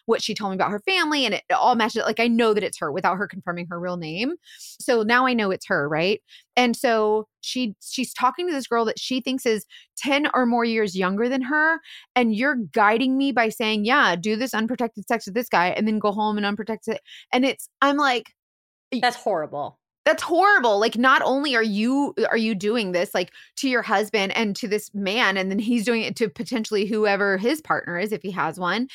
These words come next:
Speaker 1: then, like, you, then you're encouraging it. I would never tell a
Speaker 2: Yeah.
Speaker 1: younger girl that I did. Like, I would just be like, "No, don't ever do," you know what I mean?
Speaker 2: Never.
Speaker 1: I don't
Speaker 2: And
Speaker 1: know.
Speaker 2: all, no, I mean,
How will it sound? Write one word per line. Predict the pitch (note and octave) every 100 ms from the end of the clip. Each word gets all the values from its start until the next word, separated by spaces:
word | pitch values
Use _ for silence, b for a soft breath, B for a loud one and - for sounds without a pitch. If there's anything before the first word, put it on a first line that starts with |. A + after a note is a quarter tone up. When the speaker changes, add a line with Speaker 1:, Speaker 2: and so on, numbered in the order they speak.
| B B -
Speaker 1:
then, | B3+ B3+
like, | B3 A#3 G#3+ - _ _ _
you, | A3 A#3
then | - B3 A#3+
you're | A#3+ A#3
encouraging | - A3 - A#3 C4+ G#3 F3+
it. | F3 - -
I | C4+
would | D4+ C#4+
never | C4 C4+ C#4+
tell | C4 F#4 - C#4+
a |
Speaker 2:
Yeah. | F#3+
Speaker 1:
younger | G3 F#3+
girl | E3+ F#3 F#3
that | F3
I |
did. | E3+ F3+
Like, | G3+
I | G#3 A#3
would | G#3+
just | A3+
be | G#3+
like, | F#3
"No, | G3+ F#3+ F3+
don't | F3+ F3+
ever | F3 E3+ D#3+
do," | E3
you | A#3 C4+
know |
what | F#4+ A4
I | D4
mean? | D#3+ E3+ C#4 A4 - _ _
Speaker 2:
Never. | A#3 C4 E4+ G4+
Speaker 1:
I | C4
don't | A#3 F#3
Speaker 2:
And | B3+ C4
Speaker 1:
know. | E3
Speaker 2:
all, | C4+ D4 - _ _ _ -
no, | D4 D#4+ C4
I | A#3 C4+
mean, | C#4 C4